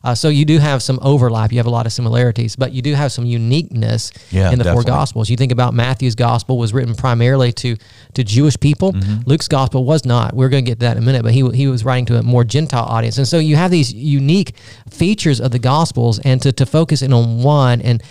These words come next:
Speaker 1: and see its uniqueness is really, really cool. So we're gonna get the life story of Jesus through a unique perspective, the perspective of Luke.
Speaker 2: Mm-hmm.
Speaker 1: We'll talk more about that in a minute.
Speaker 2: Yeah, there you go. Well,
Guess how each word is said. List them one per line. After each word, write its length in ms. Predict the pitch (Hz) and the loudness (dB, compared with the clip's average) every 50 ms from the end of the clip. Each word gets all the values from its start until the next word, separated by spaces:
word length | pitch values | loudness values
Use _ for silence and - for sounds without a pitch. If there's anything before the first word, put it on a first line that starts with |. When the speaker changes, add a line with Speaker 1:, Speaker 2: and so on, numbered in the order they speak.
| - - - - | -20 -14 -4 -2
Speaker 1:
and 120 | 131 117 | -2 0
see 240 | - - 175 175 147 | 0 -2 0 0 0
its 140 | 117 - 131 | -2 -2 -2
uniqueness 500 | 123 117 123 160 208 190 - 127 113 104 | -2 -2 0 -2 -2 0 0 -2 0 0
is 140 | 123 107 | 0 0
really, 240 | 113 139 151 143 131 | 0 2 2 2 2
really 200 | 127 131 120 113 | 2 2 0 0
cool. 300 | - - 170 151 117 104 | 0 0 0 0 0 0
So 140 | - 151 143 | 0 0 2
we're 120 | 139 170 | 2 2
gonna 180 | 170 190 175 170 | 2 2 2 2
get 140 | 147 151 135 | 0 0 0
the 80 | 139 131 | 0 2
life 280 | 135 139 147 160 151 - | 2 2 2 0 -2 -2
story 480 | - - - - 175 190 208 202 - | -4 -8 -4 -2 0 2 2 2 2
of 140 | - 131 113 | 0 0 -2
Jesus 480 | 104 110 113 113 110 95 117 120 113 - - - - - - - - | 0 0 0 0 0 0 0 -2 -2 -4 -10 -18 -20 -20 -20 -16 -4
through 200 | - 190 196 190 - | 0 2 2 2 2
a 120 | 151 143 143 | 0 -2 -2
unique 760 | 139 127 131 143 143 135 131 143 156 156 - - - - - | -2 0 0 0 0 2 2 2 2 0 0 -4 -10 -14 -12
perspective, 840 | - 127 120 - - - - - 135 120 - _ - - 113 107 - | -8 -8 -6 -6 -8 -10 -6 -4 -4 -4 -4 _ -8 -8 -8 -8 -8
the 80 | - | -8
perspective 640 | - 123 113 - - 143 127 - - 131 120 110 - - | -6 -6 -6 -2 -2 -2 -2 -2 -2 -2 -2 -2 -4 -4
of 260 | - 113 117 117 117 - | -4 -2 -2 -2 -4 -6
Luke. 400 | 113 120 110 113 107 - - - - _ _ _ - - | -6 -2 0 0 0 0 -2 -8 -20 _ _ _ -14 -14
Speaker 2:
Mm-hmm. 240 | 90 80 - 87 87 - _ - | -14 -12 -10 -12 -12 -12 _ -14
Speaker 1:
We'll 80 | 123 | -12
talk 300 | 123 - - - 113 110 | -12 -12 -8 -8 -8 -6
more 100 | 107 110 | -6 -6
about 60 | 113 110 | -6 -6
that 20 | 113 | -6
in 60 | 127 | -6
a 40 | 151 | -8
minute. 180 | 202 180 - _ _ - | -8 -8 -10 _ _ -6
Speaker 2:
Yeah, 200 | - 117 98 80 | -2 -2 -2 0
there 160 | 87 92 95 | 0 0 -2
you 80 | 90 80 | 0 0
go. 260 | 85 87 92 95 - | -2 -2 -2 -4 -6
Well, 220 | - 87 87 - | -6 -8 -8 -8